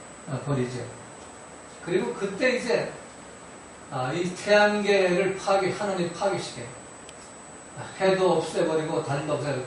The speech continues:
이 지구 땅도 없애버리고, 별도 없애버리고, 그리고 새 하늘과 새 땅을 창조하십니다. 그리고 새 하늘과 새 땅에서 이 새 예루살렘 성에 이제 온전하게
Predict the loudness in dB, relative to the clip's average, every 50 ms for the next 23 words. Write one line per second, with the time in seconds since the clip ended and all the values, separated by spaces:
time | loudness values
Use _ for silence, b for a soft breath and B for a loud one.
0 | -6 -8 -8 -6 -4 -4 -4 -4 -2 -2 0 0 0 -2 -2 0 0 0 0 -2
1 | -4 -6 -6 -6 -6 -6 -6 -6 -8 -10 -10 -12 -14 -16 -16 -18 -18 -18 -18 -18
2 | -10 0 4 6 6 6 6 4 2 2 0 -2 -2 -2 -4 -4 -6 -8 -10 -12
3 | -14 -16 -16 -18 -18 -18 -18 -18 -18 -18 -18 -16 -10 -2 0 0 0 0 0 6
4 | 8 8 8 8 6 4 4 4 4 4 2 2 2 0 0 0 2 2 2 0
5 | 0 -2 -4 -6 -4 -4 -4 -4 -6 -8 -10 -12 -14 -16 -16 -18 -18 -18 -18 -18
6 | -18 -18 -18 -18 -18 -18 -18 -18 -18 -18 -18 -18 -18 -18 -18 -18 -18 -18 -18 -18
7 | -10 -4 -2 0 0 2 6 8 10 10 10 10 8 6 6 6 6 6 4 2
8 | 4 4 4 4 4 4 4 4 4 4 4 2 0 -2 -6 -12 -16 -8 -4 -4
9 | -4 -2 -4 -2 2 4 6 6 6 6 6 6 6 6 6 8 8 8 6 6
10 | 6 6 8 8 8 8 6 4 4 4 2 0 -2 -6 -12 -14 -16 -18 -18 -18
11 | -18 -18 -18 -18 -14 -10 -6 -4 -2 0 2 2 4 4 6 6 6 6 4 4
12 | 2 2 0 0 -4